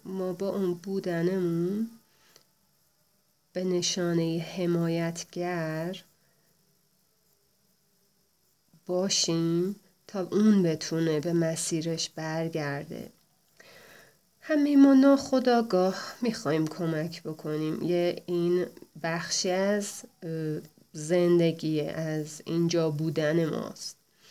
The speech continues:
ولی در مواجهه و نزدیک بودن با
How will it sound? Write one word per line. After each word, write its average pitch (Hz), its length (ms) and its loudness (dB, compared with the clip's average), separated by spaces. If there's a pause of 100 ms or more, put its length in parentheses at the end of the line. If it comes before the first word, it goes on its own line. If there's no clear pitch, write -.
(420)
ولی 175 720 0
در 190 300 0
مواجهه 165 1120 -2 (140)
و 170 120 -8
نزدیک 165 720 -4
بودن 160 540 -4
با 160 340 -4